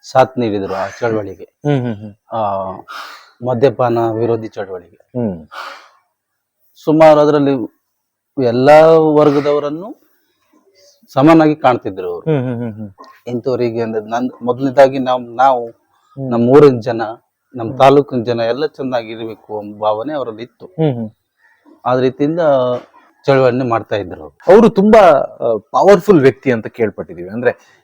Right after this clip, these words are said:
Speaker 2: ಈ ಭಾಗದಲ್ಲೆಲ್ಲ ಏನೇ ಒಂದು ಹೋರಾಟ ನಡಿಬೇಕು, ಚಳವಳಿ ನಡಿಬೇಕು ಅಂತ ಆದ್ರೆ, ಆ, ಈ ದೊಡ್ಡ ದೊಡ್ಡ ಅಧಿಕಾರಿಗಳೆಲ್ಲ ಬರ್ಬೇಕು ಅಂತ ಆದ್ರೆ,
Speaker 1: ಹೌದು.
Speaker 2: ಮತ್ತು ಯಾವುದೇ ಒಂದು ಸಮಸ್ಯೆ, ದೊಡ್ಡ ಮಟ್ಟದಲ್ಲಿರುವಂತಹ ಸಮಸ್ಯೆ, ರಾಜಕೀಯ ವಲಯದಲ್ಲಿರುವಂತಹ ಸಮಸ್ಯೆ,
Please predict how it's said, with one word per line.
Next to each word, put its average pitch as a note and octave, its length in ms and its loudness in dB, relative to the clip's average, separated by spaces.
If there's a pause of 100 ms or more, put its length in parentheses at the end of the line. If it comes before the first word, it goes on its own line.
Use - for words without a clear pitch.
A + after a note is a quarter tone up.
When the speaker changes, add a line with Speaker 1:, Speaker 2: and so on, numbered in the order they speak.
Speaker 2:
ಈ C3 120 2
ಭಾಗದಲ್ಲೆಲ್ಲ C3+ 600 2
ಏನೇ C#3+ 360 0
ಒಂದು A#2+ 300 -6
ಹೋರಾಟ A2+ 340 -4
ನಡಿಬೇಕು, G#2 460 -14
ಚಳವಳಿ G#2+ 380 -4
ನಡಿಬೇಕು G2 500 -10
ಅಂತ F#2 180 -14
ಆದ್ರೆ, - 560 -12 (180)
ಆ, A#2 240 2
ಈ A2+ 120 4
ದೊಡ್ಡ C#3 220 4
ದೊಡ್ಡ D#3 140 8
ಅಧಿಕಾರಿಗಳೆಲ್ಲ B2+ 640 2
ಬರ್ಬೇಕು G#2+ 460 -6
ಅಂತ G2+ 160 -14
ಆದ್ರೆ, F2 220 -10
Speaker 1:
ಹೌದು. - 140 -16
Speaker 2:
ಮತ್ತು - 340 -4 (380)
ಯಾವುದೇ D3+ 260 6
ಒಂದು D#3 220 4
ಸಮಸ್ಯೆ, D3+ 460 -2
ದೊಡ್ಡ A#2+ 200 -2
ಮಟ್ಟದಲ್ಲಿರುವಂತಹ A2 640 -8
ಸಮಸ್ಯೆ, A2 540 -6
ರಾಜಕೀಯ A2+ 340 -2
ವಲಯದಲ್ಲಿರುವಂತಹ G#2+ 580 -2
ಸಮಸ್ಯೆ, G#2+ 720 -8